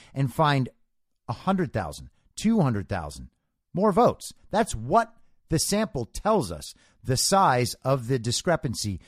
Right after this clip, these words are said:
may well be. Okay? That's a big deal as well. That's not in here. We may get more information in the full report this afternoon. Mike Lindell was on War Room this morning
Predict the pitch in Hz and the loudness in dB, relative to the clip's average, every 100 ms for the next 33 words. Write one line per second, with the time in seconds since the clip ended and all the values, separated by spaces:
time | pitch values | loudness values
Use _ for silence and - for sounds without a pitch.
0 | _ - 123 139 131 135 120 98 160 92 | _ 0 4 4 4 4 2 2 -2 -2
1 | - _ _ _ _ - 117 151 156 - | -10 _ _ _ _ -8 -4 -2 -4 -8
2 | _ - 175 180 147 151 120 143 135 143 | _ -4 0 2 2 0 2 4 4 0
3 | _ - 131 117 214 156 131 - - - | _ -4 -2 2 4 6 4 0 -12 -8
4 | 98 156 160 156 143 139 160 113 82 - | 2 2 4 2 4 4 4 2 0 -8
5 | - _ 135 147 170 180 156 139 _ _ | -20 _ -2 2 2 4 2 0 _ _
6 | _ _ _ 113 175 226 196 143 143 131 | _ _ _ 2 6 6 6 4 0 2
7 | 123 113 110 117 107 101 _ _ - 143 | 2 2 2 2 0 -2 _ _ 0 4
8 | 131 117 123 117 - 160 143 127 147 131 | 4 4 2 0 2 4 4 2 2 0
9 | 120 123 113 110 151 143 98 - - 123 | 0 0 0 0 2 2 -2 -10 -4 0
10 | 147 143 123 143 151 123 123 113 123 117 | 2 0 2 2 2 2 0 2 2 4
11 | 113 104 - 156 160 110 | 2 0 -2 0 0 -2